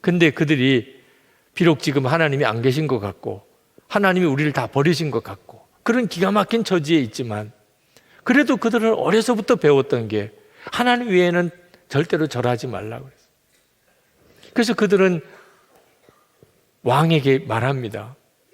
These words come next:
"하나님이 능히 우리를 풀무불 속에서 우리를 건져내실 수 있는 하나님이시다." 그렇게 신앙 고백해요. 그런데 그런 고백을 하다가 보니까 무슨 생각이 들었어요? 지금 자기가 그렇게 말할 처지가 아닌 것 같아요.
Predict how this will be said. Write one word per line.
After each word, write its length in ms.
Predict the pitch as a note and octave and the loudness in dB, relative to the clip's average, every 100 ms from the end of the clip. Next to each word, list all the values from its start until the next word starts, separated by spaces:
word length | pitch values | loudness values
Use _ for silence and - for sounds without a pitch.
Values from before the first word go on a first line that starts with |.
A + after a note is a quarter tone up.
| _ _ _ _ _ _ - | _ _ _ _ _ _ -4
"하나님이 520 | A3+ B3 A#3 F#3 G3+ | 2 4 6 6 4
능히 320 | D3+ A#3+ D4 | 6 6 6
우리를 640 | F#3 B2+ C#3+ A2+ G2 - _ _ | 4 2 2 0 -2 -8 _ _
풀무불 640 | A3+ F#3+ F#3 E3 C#3 - | -2 0 0 2 0 0
속에서 520 | - C#3 A2+ G2 G#2 - - | -4 -2 -2 0 -4 -6 -4
우리를 260 | D3+ C#3+ B2+ | 0 0 0
건져내실 600 | C#3 D3+ C#3 G#2 - B2+ | -2 0 0 0 -4 -8
수 100 | C3 | -8
있는 260 | A2+ C#3+ | -6 -4
하나님이시다." 680 | C3 C#3+ F3 C#3+ G2+ G#2 G2 - _ _ _ _ _ _ | 0 0 0 -2 -6 -10 -12 -14 _ _ _ _ _ _
그렇게 240 | C3+ B2+ G#2 | -2 -2 -2
신앙 260 | C#3+ C#3 | -2 0
고백해요. 560 | C3 B2 A2+ C3 A2+ F#2+ - _ _ _ _ _ | 0 0 0 0 0 -4 -16 _ _ _ _ _
그런데 460 | G3+ A3+ F#3+ C#3 - - - | 2 4 4 2 0 -16 -2
그런 240 | G#3+ A3+ G3 | 2 2 4
고백을 360 | F#3+ G3 E3+ | 4 6 4
하다가 420 | - G#3 G#3+ F3+ | 2 0 4 4
보니까 400 | - F3 E3 C3 | 2 0 0 0
무슨 300 | B2 D3+ A3+ | 0 0 2
생각이 340 | G3 F#3 E3 C#3+ | 2 2 0 0
들었어요? 540 | D3+ D3+ - C3+ F3+ - - _ _ _ _ _ _ _ _ _ _ _ _ _ _ _ _ _ _ _ | 4 2 4 0 0 -4 -20 _ _ _ _ _ _ _ _ _ _ _ _ _ _ _ _ _ _ _
지금 220 | - D#3+ | -6 -2
자기가 400 | C#3+ D3 F3+ E3 | 0 0 0 -2
그렇게 300 | - D#3 F3 | 0 -2 0
말할 280 | B2+ G2 D3 | -2 0 0
처지가 440 | - E3 F3 E3 A#2 | -2 -4 -2 -2 -2
아닌 180 | A#2+ | -4
것 100 | D3+ | -2
같아요. 340 | A2 G2+ - | -4 -6 -16